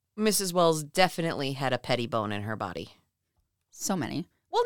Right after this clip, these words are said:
Speaker 2: no, I don't even think that's petty. I just really think that she should have went after her, like,
Speaker 1: Her
Speaker 2: lying,
Speaker 1: husband.
Speaker 2: cheating husband rather
Speaker 1: Yes.
Speaker 2: than this woman.
Speaker 1: Yes, you're right, you're right, you're right.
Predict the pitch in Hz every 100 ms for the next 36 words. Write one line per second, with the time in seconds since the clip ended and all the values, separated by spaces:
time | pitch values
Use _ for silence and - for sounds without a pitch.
0 | 494 311 208 381 277 214 202 180 160 131
1 | - - 220 143 139 _ - 247 277 254
2 | 262 240 214 196 170 - 185 190 175 160
3 | 156 147 - 151 151 147 135 - 147 131
4 | - - 175 156 165 156 151 - 196 147
5 | 151 170 262 214 170 156 160 170 165 170
6 | 170 160 160 156 226 294 196 156 196 175
7 | 175 127 120 - 160 160 131 135 131 120
8 | 113 113